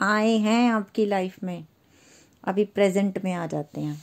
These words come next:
आप लोगों के सामने ही मैं कार्ड उठाती हूँ, मुझे खुद पता नहीं होता। The Emperor, प्रेजेंट एनर्जी आप लोगों की। Six of Swords,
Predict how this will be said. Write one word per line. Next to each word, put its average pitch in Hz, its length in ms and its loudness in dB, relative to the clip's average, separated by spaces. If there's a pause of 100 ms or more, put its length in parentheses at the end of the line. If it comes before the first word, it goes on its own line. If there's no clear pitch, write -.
(140)
आप 185 220 0
लोगों 180 220 2
के 190 140 -2
सामने 185 420 2
ही 196 60 2
मैं 190 160 0
कार्ड 180 280 8
उठाती 185 480 0
हूँ, 226 180 4 (400)
मुझे 196 320 2
खुद 214 280 2
पता 208 280 4
नहीं 196 200 0
होता। 190 380 0
The 185 180 2 (140)
Emperor, 185 560 4 (1200)
प्रेजेंट 220 480 8
एनर्जी 190 440 4
आप 180 240 2
लोगों 175 320 0
की। 160 160 -4 (1500)
Six - 300 0 (120)
of 208 160 10
Swords, 208 680 8